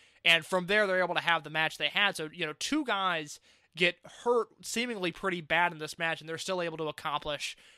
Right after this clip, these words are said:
what I thought was, you know, a four and a quarter star match and just a really fun tag match that fit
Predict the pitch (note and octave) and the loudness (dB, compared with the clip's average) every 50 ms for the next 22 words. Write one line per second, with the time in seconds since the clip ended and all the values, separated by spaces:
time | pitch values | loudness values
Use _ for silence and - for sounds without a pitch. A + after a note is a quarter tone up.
0 | _ - - E3+ F3+ G3 G#3+ G#3+ - - F#3+ F3+ F3+ F#3 G3 F#3+ F#3 F3 - - | _ -6 2 4 6 8 8 6 6 4 2 2 2 2 0 -2 -2 -2 -6 -8
1 | - G3+ F#3+ F#3+ G3 F#3+ F#3+ - - G#3 G3+ G#3 G3+ F#3+ - - G3 G3 F#3+ F3+ | -4 0 0 2 2 2 0 0 0 -2 -2 0 -2 -4 -6 -6 -6 -6 -6 -6
2 | - - F#3+ F#3 F#3 G3 G3 G3 - F3+ E3 F3 - F#3+ F#3 F#3 F3 F#3+ A#3 A#3+ | -4 -4 -4 -2 -2 0 -2 -2 -2 -2 -6 -2 0 0 0 0 0 2 2 2
3 | A#3 G#3+ G3 - - - - G3+ G3+ G3+ F#3+ F3 - - F#3 F#3+ F#3 F#3 E3 E3 | 4 2 -2 -2 -6 -2 0 0 0 0 -2 -6 -6 -2 0 2 2 0 0 -2
4 | E3+ E3 D#3+ D#3 - - - - - - - _ - D#3+ F#3 F#3 F3 E3 D3+ - | -2 -2 -2 -2 -4 -8 -12 -12 -20 -20 -20 _ -4 -2 0 2 2 0 0 -2
5 | _ _ _ _ _ _ _ _ _ _ _ - - - - - - - - - | _ _ _ _ _ _ _ _ _ _ _ -20 -18 -16 -14 -12 -12 -12 -10 -2
6 | - B3 A#3+ A#3+ | 4 6 6 6